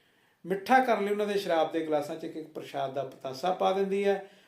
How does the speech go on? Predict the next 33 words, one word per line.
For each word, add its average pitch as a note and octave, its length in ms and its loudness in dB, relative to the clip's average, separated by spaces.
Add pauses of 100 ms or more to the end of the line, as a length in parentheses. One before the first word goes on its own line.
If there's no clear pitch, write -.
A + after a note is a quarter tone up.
ਬਾਲੜੀ F#3 460 6
ਦੀ G#3+ 200 0
ਇਹ G#3+ 280 4
ਮਾਸੂਮ G#3 520 2
ਹਰਕਤ - 600 -4
ਸ਼ਿੰਗਾਰਾ E3+ 580 4
ਸਿੰਘ G3+ 260 -2
ਅੰਦਰ F3 200 -4
ਜੰਮੀ D#3+ 280 -6
ਕੁੜੱਤਣ D#3 360 -8
ਨੂੰ D#3 120 -8
ਮਿਠਾਸ C#3 500 -4
'ਚ A#3 180 -8 (540)
ਬਦਲ E3 440 4
ਦਿੰਦੀ G3 320 2
ਹੈ G#3 140 6
ਤੇ G#3+ 400 0
ਉਹਦੇ G3+ 260 0
ਅੰਦਰ D#3+ 220 -4
ਵਾਸਲ D3 460 -2
ਦਾ D#3+ 100 0
ਪਰਸਾਇਆ, C#3+ 640 -4
ਪਥਰਾਇਆ D3 600 0
ਜਜ਼ਬਾ C3 600 -4 (600)
ਪਿਘਲਾ G#3+ 340 6
ਦਿੰਦੀ A#2 360 -8
ਹੈ। - 80 -18 (120)
ਉਹ G3+ 160 -2
ਫੁੱਟ G3 200 -4
ਫੁੱਟ F3+ 260 -12
ਕੇ D3+ 160 -8
ਰੋਂਦਾ C3+ 360 0
ਹੈ - 260 -8